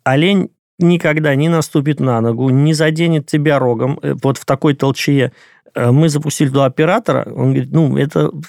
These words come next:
так ни с чем не, не передаваемое, это несравнимое ощущение". Э, и вот он там изнутри, вот эти кадры, я всё ждал, когда же я их посмотрю, исходит, у-, удивительно, как они выбирают своих оленей. Оказывается,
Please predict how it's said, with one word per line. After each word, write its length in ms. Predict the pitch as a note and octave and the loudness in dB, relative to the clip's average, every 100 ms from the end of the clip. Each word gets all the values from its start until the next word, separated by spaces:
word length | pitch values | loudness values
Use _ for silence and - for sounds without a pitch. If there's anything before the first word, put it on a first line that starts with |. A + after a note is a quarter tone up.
| - | -2
так 140 | D3 | 0
ни 160 | D3 D#3 | 2 2
с 60 | E3 | 0
чем 500 | - G3 E3+ D3 C#3+ | 0 0 0 0 0
не, 140 | C#3+ | 0
не 220 | C#3+ D3+ | 0 0
передаваемое, 580 | D3 D#3 E3 F#3+ F3 B2+ | 0 0 2 2 0 0
это 80 | B2+ | -2
несравнимое 540 | C#3+ D3+ D#3 E3+ D3 | -2 0 0 0 0
ощущение". 640 | B2+ - - A3+ B3 E3+ - - - - - - | -2 -4 -4 0 0 0 -2 -10 -20 -20 -20 -6
Э, 540 | - C3 C3+ B2+ B2+ D#3 G3 | 0 2 4 2 2 0 2
и 60 | |
вот 220 | E3+ G#3 | 2 2
он 100 | E3+ | 0
там 220 | D#3+ D#3+ D#3+ | 2 2 0
изнутри, 480 | C3+ F3 F3+ A#3 | 0 -2 0 0
вот 120 | C4 C#3+ | 0 0
эти 180 | C#3+ - | -2 -4
кадры, 340 | F3 G3 D#3+ | -2 0 0
я 140 | C3 | 0
всё 160 | B2+ C3+ | -2 -4
ждал, 320 | A#2+ C#3+ B2 | -2 0 0
когда 260 | - A#2+ C#3+ | -2 -4 -2
же 100 | A#2+ | 0
я 40 | A#2 | -2
их 100 | - | -4
посмотрю, 560 | - - C3 F3+ F#3+ | -6 -2 -2 0 0
исходит, 480 | C#3 - B2 A2+ C3 - | 0 -2 -4 -2 -4 0
у-, 140 | C3+ - | -2 0
удивительно, 800 | C#3 C#3+ E3+ C#3+ G#2+ D#3+ F#3+ G#3+ _ - - | 0 2 2 2 0 0 0 -2 _ -20 -4
как 220 | F3 F3 | -2 0
они 180 | D#3+ D3+ | 0 0
выбирают 480 | C3+ C3 D3 B2 - | 0 0 0 0 -2
своих 300 | B2+ A#2 - | -4 -2 -2
оленей. 320 | C3 A2 G#2+ | 0 0 -2
Оказывается, 720 | B2 F3+ F3+ F3+ D#3 - C#3 | 0 0 2 0 0 -2 -4